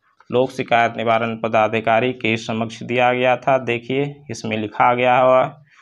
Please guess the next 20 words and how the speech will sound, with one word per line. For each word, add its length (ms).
उपयुक्त 400
विषय 260
में 140
कहना 400
कि 140
हम 220
लोग 160
विभिन्न 260
जिला 300
एवं 200
अंचल 360
के 120
अनुमंडल 440
कार्यालय 500
से 140
संबंधित 480
शिकायत 440
कर 160
रहे 160
हैं। 120